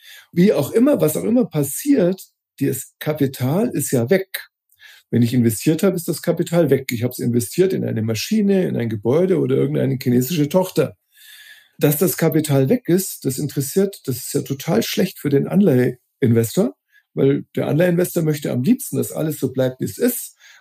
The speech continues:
und das Unternehmen gerade so viel Gewinne macht, dass die Anleihezinsen gezahlt werden. Was Besseres kann ihm ja gar nicht passieren. Das Unternehmen investiert nicht in Risiko und erwirtschaftet gerade die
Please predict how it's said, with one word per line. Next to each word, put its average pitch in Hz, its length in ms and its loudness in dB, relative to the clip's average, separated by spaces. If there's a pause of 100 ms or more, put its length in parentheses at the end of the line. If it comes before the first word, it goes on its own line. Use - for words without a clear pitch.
(100)
und 143 120 2
das 151 140 2
Unternehmen 156 380 4
gerade 254 460 2
so - 160 0
viel 208 200 -2
Gewinne 190 400 2
macht, 196 500 0 (280)
dass 151 140 -6
die - 160 -4
Anleihezinsen 165 680 0
gezahlt 208 400 0
werden. 120 480 0
Was 143 320 -4 (260)
Besseres 180 360 -2
kann 180 180 -2
ihm 185 120 2
ja 170 80 2
gar 180 160 -4
nicht 185 220 -2
passieren. 165 480 -2 (380)
Das 110 160 -6
Unternehmen 139 360 4
investiert 147 540 0
nicht 196 240 2
in 180 140 -2
Risiko 233 640 -2 (320)
und 139 160 0
erwirtschaftet 151 680 0
gerade 220 460 0
die 208 360 2